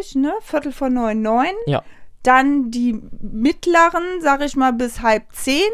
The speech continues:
Speaker 1: Dann die Älteren, wie lange seid ihr mit dabei? Halb elf oder so, bis unser Film vorbei ist. Und dann haben Papa und ich noch eine halbe Stunde und sind fertig um elf. <laughs>
Speaker 2: Boah.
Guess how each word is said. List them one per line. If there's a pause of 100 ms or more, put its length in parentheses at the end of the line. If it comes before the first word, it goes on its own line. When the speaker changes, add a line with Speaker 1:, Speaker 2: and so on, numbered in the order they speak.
(140)
Speaker 1:
Dann
die
Älteren, (320)
wie
lange
seid
ihr
mit
dabei?
Halb
elf
oder
so,
bis
unser
Film
vorbei
ist.
Und
dann
haben
Papa
und
ich
noch
eine
halbe
Stunde
und
sind
fertig
um (120)
elf. (640)
<laughs>
Speaker 2:
Boah.